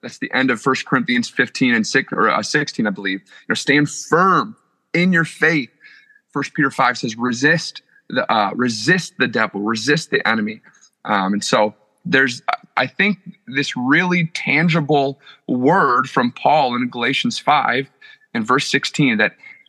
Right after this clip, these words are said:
if you keep in step with the Spirit, if you, verse twenty-four, crucify the flesh and its passions, being in Christ,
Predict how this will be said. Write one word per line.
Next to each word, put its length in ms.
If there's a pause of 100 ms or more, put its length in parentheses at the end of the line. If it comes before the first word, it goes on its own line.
(200)
if 320
you 140
keep 300
in 80
step 160
with 80
the 40
Spirit, 360 (540)
if 220
you, 240
verse 180
twenty-four, 580 (500)
crucify 520
the 100
flesh 340
and 60
its 100
passions, 680 (1040)
being 240
in 100
Christ, 480